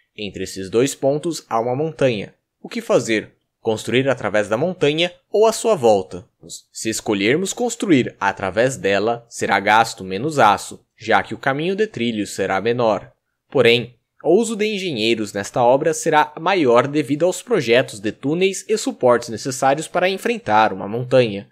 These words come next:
Isso importa porque engenheiros podem ser mais demandados em outras áreas,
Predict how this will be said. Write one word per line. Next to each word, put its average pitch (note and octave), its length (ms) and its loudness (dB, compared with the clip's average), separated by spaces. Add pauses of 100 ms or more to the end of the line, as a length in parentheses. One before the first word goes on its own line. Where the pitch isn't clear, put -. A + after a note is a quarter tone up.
Isso A2 300 -4
importa A#2 760 2
porque A2+ 460 -2
engenheiros A2 800 -2
podem G2 320 -2
ser G#2+ 280 -2
mais B2 380 0
demandados B2 680 0
em B2+ 140 -2
outras A#2+ 380 0
áreas, A2 440 2